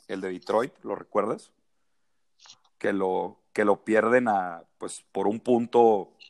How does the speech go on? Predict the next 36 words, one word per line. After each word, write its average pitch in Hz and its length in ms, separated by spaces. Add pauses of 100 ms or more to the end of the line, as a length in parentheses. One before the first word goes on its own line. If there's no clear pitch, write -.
(160)
a 107 100
última 107 480
hora, 104 220
¿verdad? 120 340
No, 110 200
no 107 180
fue 127 180
un 117 60
mal 113 180
juego. 113 400 (640)
Y 156 580
le 160 180
ganan 180 260
a 180 40
Minnesota, 147 560
le 131 100
ganan 139 200
a 147 60
Carolina, 123 500
le 123 100
ganan 120 220
a 123 100
Denver, 110 420 (120)
pierden 131 340
contra 117 300
Nueva 104 180
Orleans, 110 380
un 123 80
equipo 120 340
elite, 113 360 (420)
y 123 460
aplastan 120 640
a, 113 120
a, 117 180
a 127 180
Vegas. 165 420